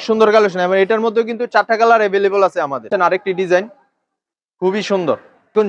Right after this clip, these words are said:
জমজম একদম ফ্রি সাইজ। এই যে দেখেন এই ডিজাইনটা থ্রি ডি প্রিন্ট, সম্পূর্ণ থ্রি ডি প্রিন্ট। এটা পিস লক্ষ লক্ষ থ্রি পিস, এবং আপনারা যত পিস চান তত পিসই দেওয়া যাবে। এই যে দেখেন অসাধারণ একটি ডিজাইন, ঠিক আছে? আমাদের এই গোডাউনে কিন্তু লক্ষ লক্ষ কাপড়, ঠিক আছে? আমাদের শোরুমে প্যাটেলের একটি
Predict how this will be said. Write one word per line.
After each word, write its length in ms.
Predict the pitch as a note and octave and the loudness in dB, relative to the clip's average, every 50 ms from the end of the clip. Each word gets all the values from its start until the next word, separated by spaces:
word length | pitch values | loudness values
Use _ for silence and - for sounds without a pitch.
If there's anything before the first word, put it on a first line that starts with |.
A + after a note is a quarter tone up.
| F3 | 2
জমজম 300 | F#3+ G3 G3+ G3+ A3 G#3+ G#3+ G#3+ | 2 2 4 4 2 4 4 2
একদম 220 | G#3 F#3 G#3 G#3+ G3+ - - | 2 2 -2 -2 -2 -4 -8
ফ্রি 140 | F3+ F#3+ F#3+ E3 | -10 -10 -8 -6
সাইজ। 180 | - D#3+ A#2+ - _ _ _ _ | -4 -4 -4 -4 _ _ _ _
এই 40 | - F3+ | -2 0
যে 60 | F#3 G3 | 0 0
দেখেন 180 | G3 F#3 F#3 E3+ E3+ | 2 0 0 0 0
এই 60 | F3 E3+ G3+ | -2 -2 -2
ডিজাইনটা 380 | G3+ F#3 F3 C#3+ B2 G#2 G2 G2 - _ _ _ _ _ _ _ _ _ _ _ _ _ _ _ _ _ _ _ _ _ _ _ _ _ _ _ _ _ _ _ _ _ - | -2 -2 -2 -2 -2 -6 -10 -10 -12 _ _ _ _ _ _ _ _ _ _ _ _ _ _ _ _ _ _ _ _ _ _ _ _ _ _ _ _ _ _ _ _ _ -4
থ্রি 100 | - - G3+ | -2 0 0
ডি 60 | A#3+ A3+ | 0 0
প্রিন্ট, 160 | G3 G3 D3+ A#2+ - F#3 | 0 0 -2 -2 0 0
সম্পূর্ণ 360 | G3+ G#3+ F#3+ G#3+ A#3 A#3 A#3+ B3 G#3 - | 0 0 0 -4 -2 0 2 0 0 0
থ্রি 100 | G#3 G#3 F#3+ | -4 -6 -6
ডি 60 | G#3 F3 | -4 -4
প্রিন্ট। 180 | F3 E3+ C#3+ B2+ C#3 | -4 -4 -4 -4 -6
এটা 120 | A#2+ A2 G2 G2 - A#3 | -6 -6 -8 -8 -6 -8
পিস 140 | B3 G#3 - G3 | -8 -6 -4 -2
লক্ষ 160 | G3 G3+ - - A3+ A3+ | -2 -2 -2 -2 -2 -2
লক্ষ 140 | A#3+ A3+ A#3 G#3+ | -2 -4 -6 -8
থ্রি 100 | F#3+ G#3+ F3 | -8 -8 -10
পিস, 80 | D#3 F#3+ F#3 | -6 -4 -2
এবং 100 | G3 G#3+ G#3+ G#3 | 0 2 2 2
আপনারা 240 | G3+ G#3 - A#3 A#3 G#3+ D#3 F3 | 2 0 0 0 0 0 2 0
যত 140 | G#3 G#3 A#3+ B3 A3 | 0 2 2 0 -2
পিস 120 | A#3 G#3+ - - | -2 -6 -4 -2
চান 120 | A#3 A#3 G#3+ | -2 -2 0
তত 120 | A3 G#3+ G#3+ A3+ G#3+ | -2 -2 -2 -2 -4
পিসই 220 | G#3+ F#3+ F#3 G3+ F#3+ | -4 -6 -4 -2 2
দেওয়া 120 | G3+ F#3+ F3 | 2 2 2
যাবে। 140 | F3 D#3 B2+ - _ _ - | 0 -2 -4 -6 _ _ -8
এই 40 | F3+ F#3 | -4 -4
যে 60 | F3 E3+ | -2 -2
দেখেন 180 | D#3+ C#3+ B2 G#2+ - C3 D#3 | -4 -6 -8 -8 -4 -2 0
অসাধারণ 460 | F3+ - - G#3+ G3 G3+ F#3 F#3+ F#3 F#3+ F#3 | 0 0 0 0 2 2 2 0 -2 -4 -8
একটি 120 | - F3 D#3+ D3+ | -8 -8 -10 -8
ডিজাইন, 200 | D#3 C3+ A#2+ G2+ | -8 -8 -8 -8
ঠিক 120 | - - A3 | -6 -4 0
আছে? 100 | G#3+ A3+ F#3+ | 2 4 4
আমাদের 220 | F#3 G3+ G3+ G#3+ A3+ A#3 | 4 2 0 0 0 0
এই 60 | A#3 G#3+ F#3 | 0 -2 -2
গোডাউনে 320 | F#3+ F#3+ G#3 G#3+ A3+ A3+ A#3 A#3+ | 0 2 2 2 2 0 -4 -4
কিন্তু 140 | A#3 G#3+ A#3+ G3+ F#3 | -4 -4 -2 0 0
লক্ষ 160 | F#3+ F#3+ - A3 G#3+ A#3+ | 0 0 0 0 0 0
লক্ষ 120 | A3+ A#3+ A#3 G#3+ | 2 0 0 2
কাপড়, 240 | A3 G#3+ G#3 G3+ E3+ D3 | 2 0 0 -2 -8 -6
ঠিক 100 | F#3 G3 A3+ A3+ | -4 -4 -4 0
আছে? 100 | A3 A#3 G#3+ | 2 2 0
আমাদের 180 | F#3 F3+ F#3+ E3+ - | 0 0 -6 -8 -6
শোরুমে 320 | F3+ E3+ E3 F3 D#3+ A#2+ G#2 | -6 -6 -6 -6 -8 -8 -8
প্যাটেলের 320 | - F#3 G3+ G3 G3+ G3+ G3+ | -4 -2 0 2 2 2 2
একটি 140 | F#3+ - F#3 | 0 -2 -6